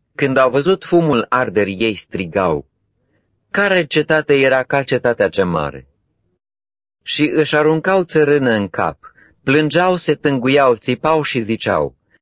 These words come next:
"Vai, vai, cetatea cea mare, al cărei belșug de scumpeturi a îmbogățit pe toți cei ce aveau corăbii pe mare. Într-o clipă a fost prefăcută într-un pustiu." Bucură-te de ea, cerule!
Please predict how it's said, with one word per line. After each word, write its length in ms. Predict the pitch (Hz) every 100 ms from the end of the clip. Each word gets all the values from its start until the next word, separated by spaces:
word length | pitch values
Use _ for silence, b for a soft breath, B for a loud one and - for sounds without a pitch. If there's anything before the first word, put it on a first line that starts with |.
| b b
"Vai, 640 | 98 120 180 196 185 123
vai, 440 | 104 139 120 101 82 _ _ _ _
cetatea 480 | - 151 208 202 175
cea 200 | 175 147
mare, 480 | 135 127 101 92 - b b
al 260 | 117 135 143
cărei 340 | 170 175 165
belșug 500 | 143 151 139 - 170
de 120 | 165
scumpeturi 760 | 151 - 147 131 147 139 135 -
a 160 | 131
îmbogățit 640 | 131 123 131 135 139 165
pe 140 | - 143
toți 400 | - 202 190 -
cei 200 | 165 156
ce 120 | 151
aveau 300 | 143 156 151
corăbii 500 | - 143 143 120 113
pe 140 | 113
mare. 460 | 110 107 90 80 71 _ _ _ _ _
Într-o 520 | - 196 190 170 156 -
clipă 360 | - 160 165 147
a 100 | 127
fost 280 | 123 123 -
prefăcută 600 | 123 120 123 131 127 117
într-un 340 | 110 107 98
pustiu." 680 | 98 95 - - 85 71 64 _ _ _ _ _ _ _ _ _ _ _
Bucură-te 600 | 135 160 226 202 180 160
de 160 | 151 131
ea, 140 | 127
cerule! 600 | 113 135 117 90 80 71